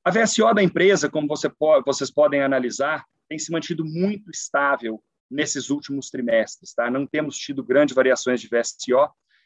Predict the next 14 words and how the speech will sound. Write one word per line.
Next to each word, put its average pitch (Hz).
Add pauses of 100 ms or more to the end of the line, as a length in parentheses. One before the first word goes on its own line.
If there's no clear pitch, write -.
(140)
e 139
a 135
gente 143
tem 147
procurado, 135
como 131
eu 123
disse 123
anteriormente, 131 (220)
né, 131
um, 135
um, 143
uma 147
adequação 151